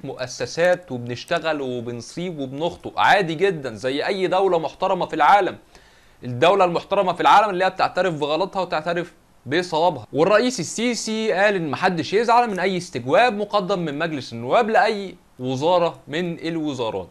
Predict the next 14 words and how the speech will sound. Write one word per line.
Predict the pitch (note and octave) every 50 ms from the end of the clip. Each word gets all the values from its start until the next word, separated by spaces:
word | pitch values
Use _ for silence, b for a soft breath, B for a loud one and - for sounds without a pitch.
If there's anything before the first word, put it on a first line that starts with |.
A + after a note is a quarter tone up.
| b b -
رئيس | D#3 A3 B3 -
البرلمان | C4 F#3 D#3 E3 D#3 D#3 E3 G#3 B3 B3
للأسف | G#3 F3+ F3+ G#3+ B3 - G#3+ -
كان | - - C#3 C3+ B2+
بيطلع | A#2+ E3 A3+ C4 B3+ - F#3+ G3 F#3+ F3+ - -
يقول | A#2+ C3 D#3+ G#3 A#3 -
تصريحات | - F3 - - C#3+ A#2+ - F3 A3 -
عجيبة | E3 C#3 C#3+ C3+ D3 G#3 B3 F#3+ E3 F3+ F#3 E3 B2+
وغريبة، | A#2+ A#2+ A2 B2 C3 F#3+ A3+ A#3 F3+ F#3 E3
ويقول | D3 A#2+ - D3+ G3+ A3 F3+
إن | D#3 D#3
إحنا | G3+ G3+ - D#3+ C#3
داعمين | B2+ B2+ G#2+ G#2+ C3+ F3+ A3 G#3
للحكومة | E3+ C3+ - - B2 B2+ - A#3 A#3 G#3+ A3 G#3